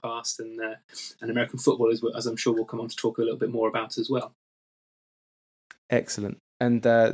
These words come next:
Speaker 2: <laughs> you, you say you're unfortunately thirty-one. I, I tell you, I wish I was thirty-one. <laughs> I,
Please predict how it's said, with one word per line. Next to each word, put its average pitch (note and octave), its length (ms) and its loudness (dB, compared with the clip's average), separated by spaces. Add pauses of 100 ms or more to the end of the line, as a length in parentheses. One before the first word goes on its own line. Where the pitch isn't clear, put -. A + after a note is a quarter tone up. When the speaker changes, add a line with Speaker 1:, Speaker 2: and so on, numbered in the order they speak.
(140)
Speaker 2:
<laughs> - 40 -10 (500)
you, A#2+ 120 4
you B2+ 180 0
say D3+ 180 10
you're C3+ 160 10
unfortunately B2+ 520 6
thirty-one. A#2 480 6
I, G#2+ 80 6
I A2+ 160 4
tell A#2+ 160 4
you, A2+ 80 8
I A2 80 8
wish B2+ 220 6
I A#2 80 8
was A2 280 4 (140)
thirty-one. G#2 560 -2 (160)
<laughs> - 160 -6
I, A3+ 180 10